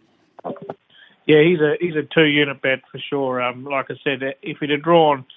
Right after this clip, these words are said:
the pegs here, you know, he's much closer to even money. I think you, you look through this field and there's just a lot of out of form horses, and, and this guy's numerical form can be just quashed as a result of the class he's been chasing. He, he's, he's in this up to his ears.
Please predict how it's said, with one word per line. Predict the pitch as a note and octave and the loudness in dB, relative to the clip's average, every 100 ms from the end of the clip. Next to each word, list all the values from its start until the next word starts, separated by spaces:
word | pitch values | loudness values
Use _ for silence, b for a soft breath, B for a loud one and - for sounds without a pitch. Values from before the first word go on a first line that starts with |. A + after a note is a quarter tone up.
| B B | B B
the | - | -8
pegs | C3 D#3+ D3+ C#3+ | 0 2 2 -2
here, | D3 D3 C#3+ C3 A#2+ _ _ - _ | -2 0 0 -2 -8 _ _ -20 _
you | - C#3 | -12 -8
know, | |
he's | C3 A#2+ | -8 -2
much | D3 C#3 - | -2 -2 -2
closer | C3 C3 | -2 -2
to | B2 B2+ | -4 -6
even | C3 B2 | -6 -8
money. | B2 D3 | -6 -4
I | D#3+ | -4
think | B2+ D3 | -6 -10
you, | C#3+ | -10
you | E3+ | -4
look | G3+ G#3 | -4 -2
through | - D3+ | 0 0
this | C3 B2+ | 0 -4
field | D3 D3+ C3+ | 0 2 2
and | B2+ | -2
there's | B2+ A#2 _ - | -6 -10 _ -16
just | - A#2+ - - - | -12 -12 -14 -18 -12
a | |
lot | B2+ C3 B2+ | 0 2 2
of | |
out | A#2+ A#2+ | 2 0
of | A#2+ | 0
form | - B2 | -6 -6
horses, | A#2+ B2 A#2+ B2 A2+ | -2 -4 -4 -8 -10
and, | A#2+ - B B - | -14 -18 B B -6
and | B2+ | -4
this | C3 | -4
guy's | - C3 B2+ A#2+ | -2 2 2 0
numerical | C3+ B2+ B2 - A2 | -4 -2 -2 -4 -8
form | - B2 A#2+ A#2 | -6 -6 -6 -10
can | - A#2 | -8 -4
be | A2+ | -2
just | B2 G#2+ - | -2 -4 -4
quashed | - B2 - | 0 0 0
as | B2 | -4
a | A#2 | -4
result | A#2 A#2+ B2 A#2+ | -2 0 0 0
of | |
the | B2 A#2 A#2 | -4 -4 -6
class | - C3+ C3 - | -4 -2 -2 -4
he's | B2 | -8
been | B2+ A#2 A#2+ _ _ | -4 -4 -4 _ _
chasing. | - C#3 C3+ - A#2+ | -2 0 0 -4 -8
He, | B2 - B B B | -10 -14 B B B
he's, | C#3 B2+ A#2+ - | 2 2 -2 -6
he's | - C#3 | 0 0
in | C3+ | 0
this | B2 - | -6 -4
up | B2 - | -6 -2
to | A#2 | -4
his | A2+ | -4
ears. | A#2+ A2+ | -4 -6